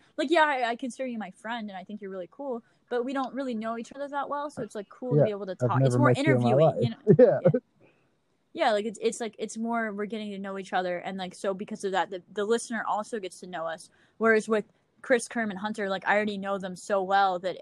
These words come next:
Speaker 1: I'm not gonna get into that, and the viewer wouldn't be able to, or, like, the listener wouldn't be able to get to know them because I already do.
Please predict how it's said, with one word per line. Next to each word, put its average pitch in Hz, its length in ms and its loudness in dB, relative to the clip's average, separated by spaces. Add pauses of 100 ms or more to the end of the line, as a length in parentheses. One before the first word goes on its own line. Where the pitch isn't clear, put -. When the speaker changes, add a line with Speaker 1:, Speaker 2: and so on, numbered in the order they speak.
Speaker 1:
I'm 202 160 -2
not 190 200 -4
gonna 190 220 -12 (240)
get 202 140 -4
into 196 220 -10
that, 156 320 -6
and 202 140 -10
the 185 60 -8
viewer 190 380 -4
wouldn't 185 260 -8
be 196 120 -8
able 180 180 -6
to, 165 240 -10
or, 208 100 0
like, 208 160 -4
the 214 80 -4
listener 208 280 -6
wouldn't 190 180 -10
be 196 140 -4
able 180 200 -4
to 175 400 -8
get 233 120 -6
to 226 80 -4
know 240 200 6
them 202 220 0
because 196 220 -10
I - 120 -2
already 202 240 2
do. 175 380 -2